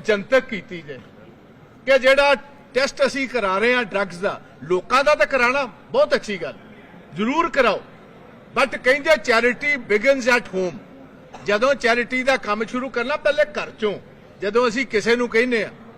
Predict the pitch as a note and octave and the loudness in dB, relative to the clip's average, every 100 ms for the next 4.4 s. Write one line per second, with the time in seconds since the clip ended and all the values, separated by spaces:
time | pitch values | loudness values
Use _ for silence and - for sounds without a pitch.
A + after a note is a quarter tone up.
0 | - - - - B3+ B3 A#3 A3 B3 A#3+ | -20 -20 -20 -2 0 0 -2 2 2 2
1 | A3 G#3+ A3 G#3+ A#3 A3 A3+ G#3+ A3 F3 | 0 2 2 2 0 0 -2 -2 -4 -2
2 | F3+ G#3 G#3+ A3+ A#3+ A#3 A3+ C4 A#3 A3+ | -2 -2 -2 2 4 4 0 0 0 0
3 | A#3 A#3 A#3 G3 C4 C4+ A3 F#3+ A3+ A#3+ | 2 2 2 -2 -2 -4 -6 -6 -6 -4
4 | G3+ G3 F3+ | -4 -4 -6